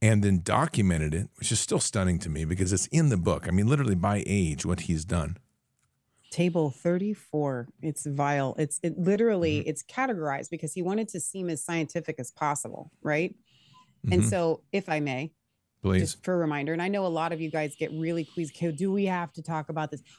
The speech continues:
Speaker 2: We're gonna talk about it until it's over.
Speaker 1: Mm-hmm.
Speaker 2: Okay, like, I'm sorry. I get it. Like, it's not, this is not a comfortable subject for anyone to talk about.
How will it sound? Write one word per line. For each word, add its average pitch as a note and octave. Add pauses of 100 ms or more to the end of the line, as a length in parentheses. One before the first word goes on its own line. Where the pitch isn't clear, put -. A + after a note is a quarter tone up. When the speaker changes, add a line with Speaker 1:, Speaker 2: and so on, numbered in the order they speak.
Speaker 2:
We're D4
gonna D#4+
talk A3+
about C4
it C4+
until D#3+
it's -
over. C3 (640)
Speaker 1:
Mm-hmm. F2 (480)
Speaker 2:
Okay, E3+
like, D#3+
I'm D#3
sorry. - (180)
I E3
get D#3
it. -
Like, D#3
it's E3
not, F3+
this F#3+
is F#3+
not G3
a F#3
comfortable D#3+
subject D3+
for -
anyone E3
to -
talk -
about. C3